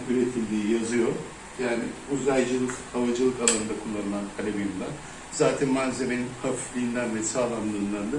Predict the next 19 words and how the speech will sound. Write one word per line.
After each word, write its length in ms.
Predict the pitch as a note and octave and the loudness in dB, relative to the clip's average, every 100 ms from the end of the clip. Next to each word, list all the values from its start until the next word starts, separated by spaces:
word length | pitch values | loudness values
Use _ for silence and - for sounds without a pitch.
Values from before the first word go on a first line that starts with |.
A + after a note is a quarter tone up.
| C3+ | -2
bu 140 | B2 A#2+ | -2 2
belli 260 | A#2 A2+ | 2 2
oluyor. 380 | G#2 F#2 G2+ D3+ - - - - - - - - - - - - - | 0 0 2 0 -2 -10 -12 -12 -12 -14 -14 -14 -12 -12 -12 -12 -2
Bir 220 | F3+ F#3+ - - - - - | 2 2 2 -6 -12 -14 0
manuel 400 | D#3+ F3 D3+ E3 | 4 6 6 4
zilimiz 500 | D3+ D#3 - - - | 2 12 12 12 12
var. 180 | - - - - - - - - - - - - - D#3+ | 12 8 0 -8 -12 -12 -12 -12 -14 -14 -14 -14 -8 0
Yürüyüş 380 | E3 C#3+ B2+ C3 | 0 2 2 2
alanlarında, 640 | A2 A2 G#2+ G2+ G#2+ C#3 | 2 2 2 0 2 2
koşu 320 | C#3+ C#3 - | 4 2 4
yollarında 600 | B2+ A2 G2+ F#2+ F2+ B2+ C#3+ - - - C3+ | 4 4 2 -2 -2 -2 -4 -6 -14 -6 2
önünüzdeki 600 | C3 B2 A#2 A#2 - A#2 - - - - - - | 6 6 6 0 0 -2 -2 -12 -14 -14 -14 -6
kişileri 400 | - B2 G#2+ A2 C#3+ C#3 | -2 0 0 2 0 2
uyarabilecek 520 | B2+ A#2 G#2 F#2 A#2 - - - - - | 4 4 2 -2 -4 -4 -10 -14 -10 -2
şekilde. 460 | G#2 - E2+ A#2 - - - - - - - - E3 | -2 0 -2 -2 -2 -8 -12 -14 -14 -14 -14 -2 6
Bir 160 | E3+ D3+ - - - - - - - - - - - - | 6 6 -6 -10 -14 -14 -14 -14 -14 -14 -14 -12 -12 4
gaz 280 | D#3+ D#3+ - | 6 8 6
mandalımız 720 | D3+ D3+ D#3 D#3 D3 D3 A2 | 6 6 6 6 6 4 6
var. 160 | B2 | 4